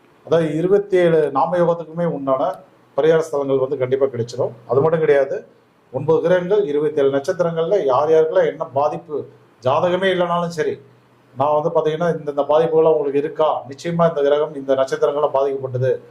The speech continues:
அப்படின்னு நம்ம வந்து ரிவேஷன்லயே எடுக்க முடியும். So அதை வச்சுட்டு கூட நீங்க அந்த கோயில் போயிட்டு வந்தீங்கன்னா கண்டி-, கண்டிப்பா அந்த பாதிப்புகள் வந்து சரியாயிரும் உங்களுக்கு. இப்ப வந்து கிருத்திகை, உத்திரம், உத்திராடம்.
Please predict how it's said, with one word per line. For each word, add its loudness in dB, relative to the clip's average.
அப்படின்னு 2
நம்ம 2
வந்து 4
ரிவேஷன்லயே 2
எடுக்க -4
முடியும். 2
So 0
அதை 2
வச்சுட்டு 2
கூட 6
நீங்க 0
அந்த -8
கோயில் 2
போயிட்டு 2
வந்தீங்கன்னா 0
கண்டி-, 2
கண்டிப்பா -2
அந்த -6
பாதிப்புகள் -2
வந்து -16
சரியாயிரும் -2
உங்களுக்கு. -20
இப்ப -2
வந்து -2
கிருத்திகை, 2
உத்திரம், -2
உத்திராடம். -2